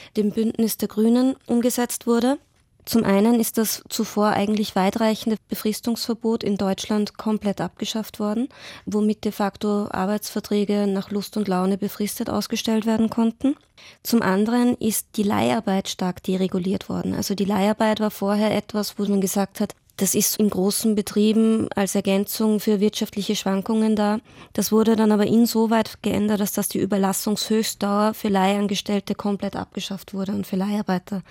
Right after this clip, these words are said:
Das bedeutet, dass Leiharbeiter auch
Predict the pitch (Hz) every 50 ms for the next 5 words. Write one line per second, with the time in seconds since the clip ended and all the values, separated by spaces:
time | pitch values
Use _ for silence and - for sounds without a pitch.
0 | - - - - - - - - - - 196 - - 220 - 208 196 190 196 -
1 | 226 226 - - - - _ _ _ _ _ _ - 208 - - 208 202 202 214
2 | 196 220 214 208 - 214 208 202 - 202 214 208 - -